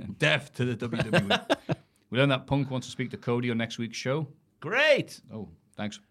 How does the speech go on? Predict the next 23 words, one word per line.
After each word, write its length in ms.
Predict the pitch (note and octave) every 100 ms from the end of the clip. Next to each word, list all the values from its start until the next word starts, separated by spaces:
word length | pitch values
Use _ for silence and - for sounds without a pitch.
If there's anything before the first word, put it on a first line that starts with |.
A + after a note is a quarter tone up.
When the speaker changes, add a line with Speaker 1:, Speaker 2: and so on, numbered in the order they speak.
| -
Speaker 2:
Maybe 200 | B2+ C3+
he'll 140 | D3
join 240 | C3 D3+ D#3
the 80 |
game 240 | C#3 D3+ E3
of 80 | E3
Soggy 220 | E3 E3
Biscuit? 360 | F#3 F#3+ D#4 - _ - _ _ _ - _ _ _ _ _ _ _ _ _ _ _
Speaker 1:
Yes. 300 | - - - _ _ - - - - -
Backstage, 440 | A#3 - A#3 A#3
the 60 | G#3+
Diamond 320 | B3+ C4 A#3+
Mine 360 | A3+ F3+ A2 G#2+
and 80 | C3+
the 60 |
rest 180 | F3 F3+
of 60 | C3+
A 220 | C3+ C#3+
A, 160 | B2+ B2+
Console, 640 | - G#2+ G#2+ G#2+ G#2 G2 -
Tozawa, 500 | G#2 F#2 E2+ F2+ F2
and 100 | E2
Maxine. 440 | D2+ - A2 E2